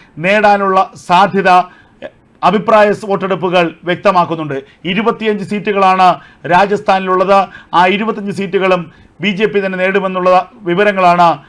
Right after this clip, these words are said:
അഭിപ്രായ സർവേകൾ പുറത്തുവിടുന്നത്. ഹരിയാനയിൽ കഴിഞ്ഞ വട്ടം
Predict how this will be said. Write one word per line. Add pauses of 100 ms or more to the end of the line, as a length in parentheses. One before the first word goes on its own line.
(160)
അഭിപ്രായ
സർവേകൾ
പുറത്തുവിടുന്നത്. (240)
ഹരിയാനയിൽ
കഴിഞ്ഞ
വട്ടം